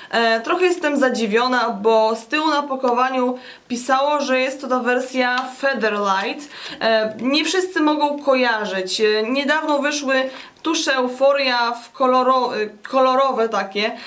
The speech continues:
i one miały, słuchajcie, na opakowaniu taki, mm, taki, no właśnie, ta klasyczna Euforia. One miały taką,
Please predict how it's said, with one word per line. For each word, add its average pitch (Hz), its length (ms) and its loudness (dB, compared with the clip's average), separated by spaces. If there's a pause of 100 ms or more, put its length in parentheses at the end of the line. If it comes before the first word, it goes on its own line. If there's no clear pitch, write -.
(160)
i - 120 -6
one 320 380 2
miały, 277 300 0
słuchajcie, 240 580 -2
na 247 180 0
opakowaniu 247 760 0
taki, 233 640 -2 (420)
mm, 208 760 -2 (1120)
taki, 233 440 -2
no 254 140 2
właśnie, 247 340 0
ta 233 160 -4
klasyczna 233 440 -2
Euforia. 208 380 -2
One 262 160 0
miały 262 280 0
taką, 247 480 2